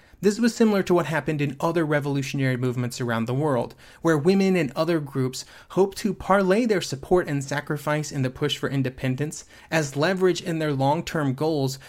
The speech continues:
of a greater voice in public affairs and greater personal freedoms in the new societies that they were helping to create.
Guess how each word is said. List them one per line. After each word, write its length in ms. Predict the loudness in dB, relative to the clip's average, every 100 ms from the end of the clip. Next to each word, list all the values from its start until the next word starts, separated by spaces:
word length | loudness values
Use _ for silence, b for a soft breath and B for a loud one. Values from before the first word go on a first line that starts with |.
| B
of 140 | -2 -2
a 40 |
greater 300 | 2 4 4
voice 360 | 4 4 4 -2
in 100 | -4
public 340 | -2 0 -2
affairs 500 | -4 -2 0 0 -2
and 140 | -4
greater 240 | 0 0 0
personal 420 | -2 -4 -2 -4
freedoms 640 | -2 0 0 2 0 -2 B B
in 120 | -4
the 80 | 0
new 240 | 2 0 0
societies 800 | -2 -4 -4 -4 -2 -2 -4 -4
that 140 | -6
they 100 | -2
were 140 | -2 -2
helping 400 | -2 -4 -6 -6
to 200 | -8 -10
create. 580 | -8 -2 0 0 -2